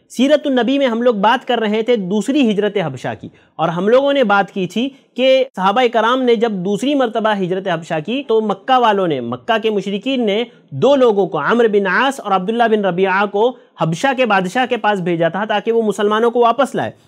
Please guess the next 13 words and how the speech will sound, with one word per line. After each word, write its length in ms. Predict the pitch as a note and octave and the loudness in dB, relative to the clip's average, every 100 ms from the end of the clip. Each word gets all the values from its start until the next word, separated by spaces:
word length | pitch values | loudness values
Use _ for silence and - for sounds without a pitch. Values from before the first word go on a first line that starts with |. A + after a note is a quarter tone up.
| _ | _
वो 160 | D3+ F#3+ | -2 0
दोनों 260 | G3 A3+ A#3 | 2 4 4
वहाँ 260 | G3+ A3 | 4 2
गए, 240 | G3+ B3+ C#4 - _ | 2 0 -2 -10 _
उनके 260 | F#3 G3+ A3+ | -4 -2 0
पास 260 | A3+ A3+ A3 | 0 0 2
आर्ग्यूमेंट 520 | F3 F3 G#3+ A#3+ A#3+ | 0 2 2 2 0
हुआ, 260 | A3+ B3+ B3+ - _ F3 | 2 2 0 -6 _ -4
नजाशी 480 | E3+ F3+ G#3 G#3+ A#3+ | -2 0 0 0 0
बादशाह 340 | G#3 G3 A3+ | 0 0 -2
के 120 | A3 A3 | -2 -2
सामने 300 | G3+ G#3+ G#3+ | -2 -2 -2
हज़रत 300 | G3 G#3+ | -2 -2